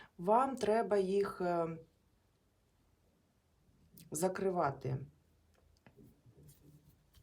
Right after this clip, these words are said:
Так, і рішення буде.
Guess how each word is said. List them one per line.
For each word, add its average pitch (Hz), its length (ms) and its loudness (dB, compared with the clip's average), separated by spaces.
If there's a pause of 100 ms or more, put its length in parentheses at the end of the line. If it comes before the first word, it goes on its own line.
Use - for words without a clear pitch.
(1700)
Так, - 260 0
і 220 60 4
рішення 196 420 2
буде. 175 540 -2